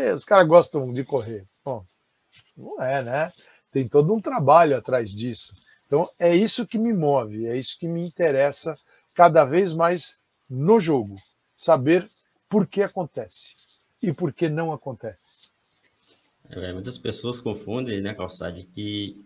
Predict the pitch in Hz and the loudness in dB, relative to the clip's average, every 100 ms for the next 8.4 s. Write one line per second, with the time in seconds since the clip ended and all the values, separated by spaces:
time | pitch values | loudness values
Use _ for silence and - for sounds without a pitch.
0 | _ 98 - 107 113 110 123 113 104 131 | _ -6 -4 -2 -4 -4 -2 -4 -2 -2
1 | 127 101 95 80 76 78 _ _ _ _ | -2 -6 -8 -8 -8 -10 _ _ _ _
2 | _ 165 180 135 - _ _ _ _ _ | _ -6 -6 -6 -14 _ _ _ _ _
3 | _ - 92 113 123 123 127 131 110 113 | _ -14 -10 -8 -4 -2 -2 -4 -8 -10
4 | - - 113 127 139 120 135 135 131 117 | -12 -6 -2 0 -2 -4 -4 -4 -4 -4
5 | 110 107 104 - 98 90 90 - 98 98 | -4 -4 -6 -8 -10 -8 -4 -2 -2 -2
6 | 92 - 95 87 92 107 131 120 123 123 | -4 -6 -14 -10 -8 -6 -6 -6 -6 -4
7 | - 104 92 85 - _ 131 110 143 180 | -2 -2 -2 -8 -12 _ -2 0 0 -4
8 | - 110 98 | -6 -8 -10